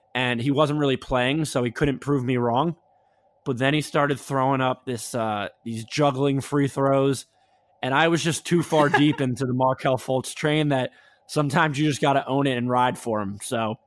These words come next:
Speaker 1: no hard
Speaker 2: No, I,
Speaker 1: feelings.
Speaker 2: I
Speaker 1: He
Speaker 2: love
Speaker 1: brought me
Speaker 2: the
Speaker 1: Jimmy
Speaker 2: ride.
Speaker 1: Butler.
Speaker 2: Yeah,
Speaker 1: He
Speaker 2: I love the riding
Speaker 1: he
Speaker 2: for it, but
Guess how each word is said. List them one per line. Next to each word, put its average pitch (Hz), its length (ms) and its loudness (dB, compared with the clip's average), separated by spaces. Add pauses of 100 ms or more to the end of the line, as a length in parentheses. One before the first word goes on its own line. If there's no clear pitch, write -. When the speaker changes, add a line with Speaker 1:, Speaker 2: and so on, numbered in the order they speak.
(500)
Speaker 1:
no 170 160 4
hard 185 140 6
Speaker 2:
No, 196 40 6
I, 175 120 8
Speaker 1:
feelings. 135 300 6
Speaker 2:
I 139 40 4
Speaker 1:
He 135 60 4
Speaker 2:
love 143 140 10
Speaker 1:
brought 185 140 8
me 208 80 6
Speaker 2:
the 190 60 6
Speaker 1:
Jimmy 127 120 4
Speaker 2:
ride. 123 140 8 (180)
Speaker 1:
Butler. 151 180 0 (220)
Speaker 2:
Yeah, 160 380 0
Speaker 1:
He - 180 -8
Speaker 2:
I 135 120 6
love 170 260 8
the 240 100 6
riding 123 340 6
Speaker 1:
he 123 40 -2
Speaker 2:
for 123 200 8
it, 107 100 4
but 127 180 0